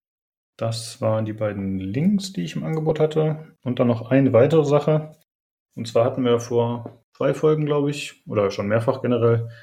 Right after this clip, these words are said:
über die Umfrage gesprochen, die ich im Forum gestartet hatte,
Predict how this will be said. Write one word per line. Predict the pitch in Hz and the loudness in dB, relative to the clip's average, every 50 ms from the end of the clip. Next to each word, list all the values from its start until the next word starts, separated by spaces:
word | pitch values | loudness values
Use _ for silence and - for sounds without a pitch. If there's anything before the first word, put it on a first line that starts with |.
| - _ _ _ _ _ _ _ _ _ | -20 _ _ _ _ _ _ _ _ _
über | 139 139 131 131 131 127 123 120 | 0 0 4 6 8 8 8 6
die | 117 117 117 120 | 4 2 0 0
Umfrage | 117 - 151 185 214 196 - - 160 156 151 151 151 147 151 151 151 151 151 151 147 - - - _ | 0 0 0 0 0 0 0 0 2 2 2 2 2 0 0 0 0 0 0 -2 -2 -4 -8 -12 _
gesprochen, | - 139 - - 147 139 143 143 | -14 -12 -4 -2 -2 -2 -2 -2
die | 131 127 | -4 -4
ich | 123 - | -2 -4
im | 131 120 | -4 -4
Forum | - 147 147 160 147 | -4 -4 -4 -2 -2
gestartet | 139 135 - 139 135 131 - - - | -4 -2 0 0 0 0 -2 -2 -2
hatte, | 135 135 135 135 131 135 135 - | 0 2 2 2 2 2 0 -4